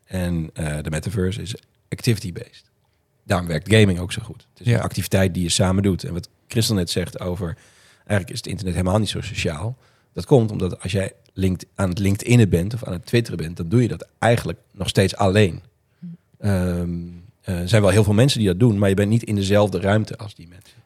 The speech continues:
Speaker 2: Ja,
Speaker 1: Hè?
Speaker 2: dat is het.
Speaker 1: Snap je?
Speaker 2: Oké.
Speaker 1: Dus,
Speaker 2: Ja, ik snap
Speaker 1: dus,
Speaker 2: het, eh,
Speaker 1: dus,
Speaker 2: verschil.
Speaker 1: eh, dat, dat
Speaker 2: Ja.
Speaker 1: is het, eh, dat is het grote verschil. En, eh, die aanwezigheid, dat doet heel veel, eh, met mensen. Ehm,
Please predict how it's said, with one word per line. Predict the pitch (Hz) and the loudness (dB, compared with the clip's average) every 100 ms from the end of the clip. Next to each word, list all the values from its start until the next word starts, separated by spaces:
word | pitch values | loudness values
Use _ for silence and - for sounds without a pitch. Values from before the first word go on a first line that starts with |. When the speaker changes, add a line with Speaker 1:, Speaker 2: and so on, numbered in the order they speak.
| _ | _
Speaker 2:
Ja, | 113 104 104 | -2 0 0
Speaker 1:
Hè? | |
Speaker 2:
dat | 104 107 - | 0 -2 -4
is | - | -8
het. | 117 - | -10 -14
Speaker 1:
Snap | - 143 | -8 -4
je? | 131 | 0
Speaker 2:
Oké. | 107 | 2
Speaker 1:
Dus, | 101 - | 2 2
Speaker 2:
Ja, | 104 - | 0 0
ik | 101 | 0
snap | - 101 | 4 4
Speaker 1:
dus, | |
Speaker 2:
het, | 101 98 | 2 2
eh, | 98 | 4
Speaker 1:
dus, | 95 | 4
Speaker 2:
verschil. | 95 - 92 92 90 | 2 -2 0 0 0
Speaker 1:
eh, | 90 | 0
dat, | 92 - | -4 -6
dat | - 98 | -4 -2
Speaker 2:
Ja. | 92 | 0
Speaker 1:
is | 92 | -4
het, | 95 - | -6 -4
eh, | 95 | -2
dat | 90 87 92 | -2 -2 -4
is | |
het | - | -4
grote | - 90 101 | -6 -6 -6
verschil. | - - 113 98 - _ _ - - _ _ | -10 -4 -2 -2 -6 _ _ -20 -20 _ _
En, | 113 104 98 98 98 95 95 104 | 2 4 4 2 0 -2 -6 -10
eh, | - 92 92 90 | -8 -6 -4 -6
die | 85 92 | -4 0
aanwezigheid, | 104 92 113 131 - 87 87 110 | 0 4 4 4 0 -4 -6 -8
dat | - 92 | -6 -4
doet | 98 | -2
heel | - 104 | -2 -2
veel, | - 101 98 - | 0 -2 -2 -8
eh, | - - - 87 | -12 -12 -12 -12
met | 95 85 | -10 -10
mensen. | 92 76 80 135 156 - _ - _ | -8 -10 -6 -6 -6 -12 _ -20 _
Ehm, | - 104 101 98 98 | 0 4 6 4 2